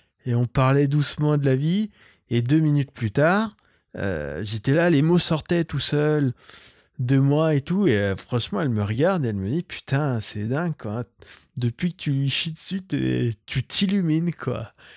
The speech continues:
Et je me suis rendu compte qu'elle avait raison, quoi. Ça avait vraiment,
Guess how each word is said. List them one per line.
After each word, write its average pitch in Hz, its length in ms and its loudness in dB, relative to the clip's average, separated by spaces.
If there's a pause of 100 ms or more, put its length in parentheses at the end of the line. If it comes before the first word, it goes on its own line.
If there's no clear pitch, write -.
(240)
Et 110 260 0
je 101 120 -4
me 120 60 0
suis - 160 2
rendu 135 240 2
compte 208 240 0
qu'elle 131 160 2
avait 156 200 2
raison, 196 340 0
quoi. 127 180 -2
Ça 123 160 0
avait 127 320 0
vraiment, 160 840 0